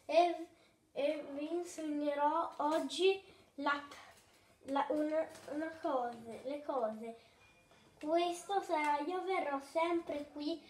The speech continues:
a quest'ora e vi farò una lezione. Le lezioni cominciano da domani, ok?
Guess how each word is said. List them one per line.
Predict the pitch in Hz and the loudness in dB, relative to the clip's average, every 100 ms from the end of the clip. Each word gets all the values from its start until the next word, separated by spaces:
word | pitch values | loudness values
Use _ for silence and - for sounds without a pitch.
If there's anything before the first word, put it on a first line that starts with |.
| - | -6
a | 269 269 | -2 -2
quest'ora | 302 285 - - 240 226 233 254 285 - - - | 0 -2 -4 0 0 2 0 0 -2 -4 -18 -4
e | 285 | -2
vi | 302 | 0
farò | 302 320 320 339 - | 2 4 6 4 4
una | 320 302 | 2 2
lezione. | 294 277 - - 240 220 226 226 233 233 - _ _ _ - - _ _ | -2 -4 -6 -2 2 2 0 -2 -4 -10 -20 _ _ _ -20 -20 _ _
Le | - 277 370 | -4 4 6
lezioni | 392 339 - - 277 254 233 226 240 269 339 339 - - - _ - - - | 6 4 2 -6 2 4 6 4 2 0 0 -4 -10 -20 -20 _ -18 -14 4
cominciano | 392 403 359 320 320 - 330 330 339 330 277 | 6 6 4 0 -6 -2 0 2 4 2 0
da | 269 285 247 | 2 2 2
domani, | 262 247 247 220 214 226 226 220 | 0 0 0 -4 -4 -6 -6 -10
ok? | 233 - - 285 269 247 262 | -12 -8 2 4 4 2 -2